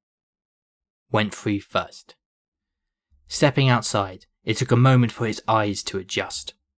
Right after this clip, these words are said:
Gradually, he was able to see his surroundings. He found himself on a flight of steps leading to the doors of the great hall. At the bottom of the stairs was the wide and open courtyard.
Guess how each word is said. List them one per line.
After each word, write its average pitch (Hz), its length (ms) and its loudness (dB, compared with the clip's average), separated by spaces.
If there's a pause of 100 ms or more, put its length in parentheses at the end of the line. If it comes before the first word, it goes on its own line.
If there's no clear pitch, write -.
(440)
Gradually, 110 640 2 (320)
he - 120 -2
was 113 100 4
able 117 260 4
to 110 100 -6
see 120 300 2
his 101 180 -2
surroundings. 104 720 -4 (1000)
He 123 140 0
found 143 240 6
himself 127 600 0 (220)
on 107 140 0
a 104 60 0
flight - 280 2
of 110 100 -6
steps - 520 -6 (120)
leading 120 300 4
to 110 80 -6
the 110 60 -2
doors 104 400 2
of - 80 -20
the - 80 -10
great 101 260 -8
hall. - 300 -12 (760)
At 117 140 0
the 117 60 -6
bottom 143 340 2
of 135 80 -2
the 135 80 0
stairs 98 540 -2 (280)
was 104 160 -4
the 107 80 0
wide 117 500 4 (180)
and 101 180 -4
open 113 380 -2
courtyard. - 600 -4